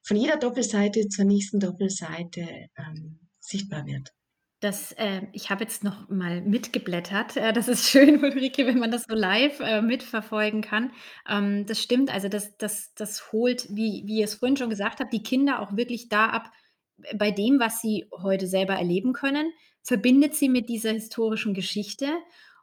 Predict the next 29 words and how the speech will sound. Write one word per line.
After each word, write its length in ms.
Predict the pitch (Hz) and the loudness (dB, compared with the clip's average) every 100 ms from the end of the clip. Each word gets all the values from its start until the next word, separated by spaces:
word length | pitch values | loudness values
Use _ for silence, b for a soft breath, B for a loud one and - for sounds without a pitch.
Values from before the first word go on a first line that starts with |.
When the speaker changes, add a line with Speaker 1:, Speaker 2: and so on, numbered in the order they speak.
| _ | _
Speaker 2:
und 440 | 220 220 220 214 | 2 4 2 0
lässt 320 | 202 208 - | -4 -4 -6
sie 120 | - 220 | -8 -4
eben 120 | 214 | -4
auch 140 | 196 | -4
eintauchen 720 | - 214 254 269 208 190 190 | -2 2 2 0 -2 -2 -2
in 160 | 196 196 | -4 -4
diese 280 | 196 185 185 | -4 -6 -4
Bilder. 500 | 208 254 294 208 185 | 0 2 2 0 -2
Und, 340 | 190 190 - | -4 -6 -8
ähm, 280 | - 185 185 | -6 -4 -2
der 140 | 185 185 | -4 -6
Tag 560 | - 190 202 247 277 | -4 2 4 2 0
am 100 | 208 | -4
Anfang 440 | - 220 220 226 208 | -2 -2 -2 -4 -2
mit 140 | 196 | -2
dem 140 | 190 | -2
Meer 380 | 190 202 226 233 | -2 0 0 -2
und 100 | 220 | -2
der 80 | 185 | -2
Schiffsreise 840 | - 262 269 - 226 220 220 214 | 0 0 0 -4 -2 0 0 -2
und 100 | 214 | -2
am 80 | 196 | -2
Ende 280 | 196 202 220 | 0 0 0
die 120 | 202 | -2
Nacht, 300 | 185 202 - | -2 -4 -4
also 180 | - 196 | -6 -2
das 180 | 202 196 | -2 -2
ist, 220 | 196 - | -4 -8